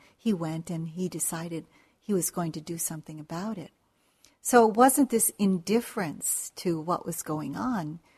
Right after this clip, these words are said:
He made appointment with the then superintendent of the Mahabodhi temple, and we went to that, uh, superintendent, which was a Burmese monk actually, and spoke to him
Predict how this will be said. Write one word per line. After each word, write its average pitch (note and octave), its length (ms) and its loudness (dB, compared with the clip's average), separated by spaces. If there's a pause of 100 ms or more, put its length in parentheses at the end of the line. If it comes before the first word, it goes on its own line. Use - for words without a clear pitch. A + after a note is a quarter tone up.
(300)
He F#3 220 -2
made F3 260 0
appointment F3+ 680 0
with E3 320 -4
the E3 100 0
then G#3+ 380 4
superintendent F3+ 1040 0
of E3 220 -8
the E3+ 80 -6
Mahabodhi D#3+ 680 -6
temple, F#3+ 460 -10 (380)
and G#3 200 2
we G#3+ 120 2
went A#3 380 4
to A3 200 0
that, F#3 320 0 (220)
uh, F3 140 -6
superintendent, F#3 1000 -6 (380)
which - 180 -10
was F3 160 -6
a E3+ 100 -2
Burmese F3+ 600 -2
monk F3+ 280 -4
actually, E3 560 -8
and F3 160 -4
spoke - 440 4
to G#3 80 0
him E3 320 -6